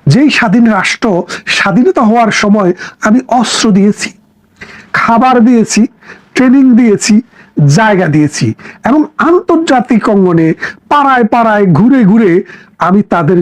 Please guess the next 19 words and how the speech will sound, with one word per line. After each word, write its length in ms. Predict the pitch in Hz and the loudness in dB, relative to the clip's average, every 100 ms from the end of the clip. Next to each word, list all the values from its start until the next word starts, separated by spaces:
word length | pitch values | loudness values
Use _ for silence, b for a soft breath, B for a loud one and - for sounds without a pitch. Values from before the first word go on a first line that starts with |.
| 160 | 0
জন্য 160 | 160 165 - | 0 0 -2
সমর্থন 480 | - 170 220 - 151 143 | -2 -2 -2 -4 -2 0
নিয়ে 160 | 131 113 | 0 -2
এসেছি। 320 | 107 - - - - B B - | -4 -8 -6 -6 -8 B B -6
সেই 200 | - 339 339 | -2 0 2
দেশটি 400 | 254 - - 349 220 170 254 _ _ _ _ _ B B B _ | 0 -2 -2 0 2 2 0 _ _ _ _ _ B B B _
পাগলা 320 | 320 311 320 285 - | -2 0 0 0 0
কুত্তার 420 | 311 - 285 240 | -2 -2 -2 0
মতো 200 | 226 233 196 208 - B - 170 | 0 -2 -2 -4 -8 B -2 0
ভারত 260 | 190 220 196 | 2 2 2
বিরোধিতা 360 | 196 175 147 165 - | 2 0 0 -2 -2
শুরু 140 | 139 - | -2 -4
করেছে। 300 | 123 - - - _ _ _ B B B B _ - | -6 -8 -14 -16 _ _ _ B B B B _ -4
পাকিস্তান 640 | 269 - 330 - 349 254 240 - _ b b - | -2 0 -2 -2 -2 0 0 -4 _ b b -2
যাদের 400 | 190 262 285 311 247 | 0 2 2 2 2
ধর্ষণের 480 | 226 - - 349 311 269 | 2 0 0 2 2 2
বিরুদ্ধে, 340 | 254 190 190 226 - B B - | 2 2 2 0 -6 B B -8
হত্যার 460 | - 254 - - 294 269 | -4 -4 -4 -2 2 2
বিরুদ্ধে, 360 | 269 202 226 | 2 2 2